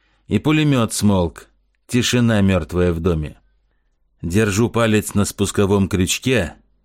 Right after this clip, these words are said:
на цыпочках иду по комнатам. Последняя дверь закрытая,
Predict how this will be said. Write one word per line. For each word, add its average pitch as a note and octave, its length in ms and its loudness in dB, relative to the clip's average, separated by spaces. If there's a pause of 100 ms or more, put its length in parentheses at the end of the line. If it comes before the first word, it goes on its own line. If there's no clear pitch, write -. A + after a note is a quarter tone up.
(580)
на G#2+ 260 2
цыпочках G#2+ 600 -2
иду G#2 180 2
по F#2 160 -2
комнатам. F2+ 640 -2 (880)
Последняя A#2 680 2
дверь A2 280 0
закрытая, F#2 800 0